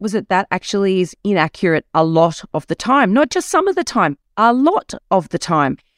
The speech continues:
And so we were taught how to look on the deposited plan in a contract for anyone in New South Wales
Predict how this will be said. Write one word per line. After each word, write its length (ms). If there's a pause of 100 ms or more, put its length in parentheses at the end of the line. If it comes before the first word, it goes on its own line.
(120)
And 100
so 140
we 160
were 100
taught 340
how 140
to 100
look 200
on 80
the 40
deposited 480
plan 360
in 100
a 40
contract 580
for 100
anyone 300
in 100
New 80
South 220
Wales 400